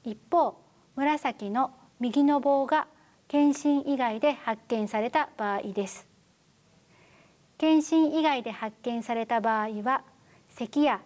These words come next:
痛みなどの症状をきっかけに見つかったもので、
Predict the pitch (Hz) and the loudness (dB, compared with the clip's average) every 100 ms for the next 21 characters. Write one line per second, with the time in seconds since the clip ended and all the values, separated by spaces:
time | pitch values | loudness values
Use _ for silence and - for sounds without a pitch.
0 | _ - 233 277 277 254 214 208 254 - | _ -10 -2 2 2 2 -2 0 -2 -4
1 | - - - 247 240 247 214 254 269 226 | -10 -12 -4 -2 -2 -2 -2 -2 -4 -10
2 | - 240 - 262 320 294 240 233 - 226 | -12 -14 -4 2 2 2 -4 -10 -6 -6
3 | 220 226 214 202 196 262 | -4 -6 -4 -4 -2 -2